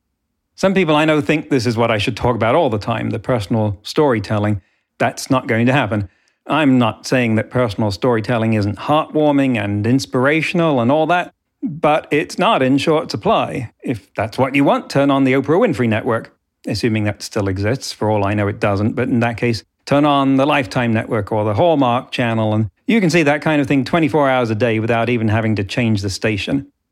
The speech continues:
But media that helps you get a practical, useful understanding of the most revolutionary invention since electricity,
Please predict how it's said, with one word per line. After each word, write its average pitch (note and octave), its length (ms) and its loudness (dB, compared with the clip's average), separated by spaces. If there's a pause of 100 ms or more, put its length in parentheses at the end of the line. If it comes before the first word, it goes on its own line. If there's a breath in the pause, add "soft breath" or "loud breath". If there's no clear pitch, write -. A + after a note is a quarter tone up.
(480)
But D#3+ 360 0
media G3 340 4
that E3 160 0
helps E3 320 -2
you D#3+ 60 2
get D3+ 160 2
a C3+ 40 0
practical, A#2+ 800 -2
useful F3 360 0
understanding D3+ 640 2
of A#2+ 180 0
the B2 160 2
most B2+ 340 0
revolutionary C#3+ 1080 2
invention D3 600 2
since C#3 360 -2
electricity, D3+ 840 0